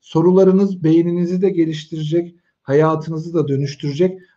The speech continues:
Ama soru sormanın bir yetkinlik olduğunu, sora sora gelişeceğini unutmayın, oldu mu? Bu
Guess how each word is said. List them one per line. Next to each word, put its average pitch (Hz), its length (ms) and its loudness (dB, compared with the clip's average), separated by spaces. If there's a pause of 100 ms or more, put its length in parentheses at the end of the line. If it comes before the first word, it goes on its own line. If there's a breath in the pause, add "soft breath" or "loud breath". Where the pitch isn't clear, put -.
(140)
Ama 180 180 0
soru 180 260 -2
sormanın 170 640 0
bir 170 220 0 (340 loud breath)
yetkinlik 160 760 0
olduğunu, 139 840 0 (100)
sora 180 380 0
sora 170 280 0
gelişeceğini 156 600 0
unutmayın, 147 480 -4
oldu 139 280 -6
mu? 127 180 -4
Bu 139 200 -4